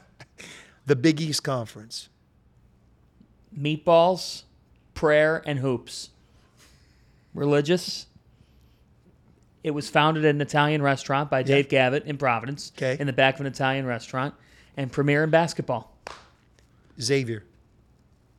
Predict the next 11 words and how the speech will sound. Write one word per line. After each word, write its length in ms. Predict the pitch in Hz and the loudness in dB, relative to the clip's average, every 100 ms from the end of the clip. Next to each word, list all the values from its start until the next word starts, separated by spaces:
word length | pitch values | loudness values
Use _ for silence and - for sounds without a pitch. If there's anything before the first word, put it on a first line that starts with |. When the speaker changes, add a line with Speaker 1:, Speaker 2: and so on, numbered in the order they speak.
| _ _ _ _ _ _ _ _ _ _ _ _ _ _ _ _ | _ _ _ _ _ _ _ _ _ _ _ _ _ _ _ _
Speaker 2:
The 80 | 139 | -10
premier 600 | - 139 135 139 143 143 _ _ - | -4 -4 -2 -2 -4 -8 _ _ -2
program 600 | - 131 127 120 120 117 _ _ _ _ _ _ _ _ _ _ _ _ _ _ _ _ | 2 2 -2 -8 -10 -14 _ _ _ _ _ _ _ _ _ _ _ _ _ _ _ _
in 120 | - 123 | -6 -4
the 60 | |
Cincinnati 640 | - 139 123 123 123 131 110 | 0 -2 0 -2 -2 -2 -4
area, 380 | 98 98 120 - _ _ _ _ _ _ _ _ _ _ _ _ _ _ _ - | -8 -8 -10 -12 _ _ _ _ _ _ _ _ _ _ _ _ _ _ _ -8
an 140 | 135 | -4
elite 600 | 120 120 143 156 - - - _ _ - | -2 -2 -2 -2 -6 -12 -14 _ _ -4
basketball 760 | 139 139 - 135 - 123 120 117 | 0 0 -2 -6 -2 -2 -2 -4
powerhouse 1000 | - 139 127 120 110 107 113 - - | -2 0 2 0 -4 -8 -10 -12 -14